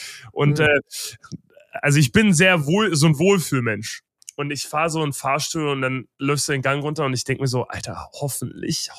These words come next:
Speaker 1: hoffentlich ist da jetzt das Meer, ja, auf der, auf meiner Seite und ich mach so auf und ich seh schon so am Fenster so blau und freu mich total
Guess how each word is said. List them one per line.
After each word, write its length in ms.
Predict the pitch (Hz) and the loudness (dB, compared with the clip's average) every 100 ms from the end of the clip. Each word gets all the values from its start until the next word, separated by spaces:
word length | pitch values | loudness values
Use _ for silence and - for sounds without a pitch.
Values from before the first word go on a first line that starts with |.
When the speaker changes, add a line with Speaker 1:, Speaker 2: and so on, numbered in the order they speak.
| - | -6
Speaker 1:
hoffentlich 720 | 156 - - 80 104 - - _ | -6 -6 -8 -6 -6 -8 -14 _
ist 220 | - - | -8 -4
da 80 | 113 | -2
jetzt 380 | 120 120 - - _ | -2 -2 -6 -8 _
das 200 | 131 120 | -2 0
Meer, 520 | 123 123 139 127 127 - _ - | 6 6 6 2 -2 -12 _ 0
ja, 360 | 123 151 180 - - | 2 2 -2 -10 -2
auf 160 | 120 | -2
der, 300 | 123 120 - | 0 -2 0
auf 200 | 123 - | -2 0
meiner 260 | 123 120 117 | 2 4 4
Seite 440 | 107 110 123 165 - - - - - - - | 0 -2 -2 -4 -8 -18 -12 -12 -12 -12 -2
und 100 | 127 | -2
ich 100 | 110 | 2
mach 160 | 147 | 0
so 140 | - 147 | 2 2
auf 400 | 139 156 190 - | 4 2 2 -2
und 160 | 131 | 2
ich 160 | 135 107 | 2 4
seh 220 | 117 165 | 4 4
schon 200 | 185 175 | 4 2
so 120 | 147 | 2
am 100 | 135 | 2
Fenster 380 | 123 147 156 156 | 2 0 2 2
so 140 | 123 113 | 2 2
blau 580 | 123 113 120 131 139 - - - - | 4 4 4 4 2 -2 -18 -20 -4
und 160 | 135 - | 0 0
freu 320 | - 143 165 | 2 4 4
mich 160 | 185 - | 2 0
total 640 | 165 - 147 160 185 | -4 0 4 4 2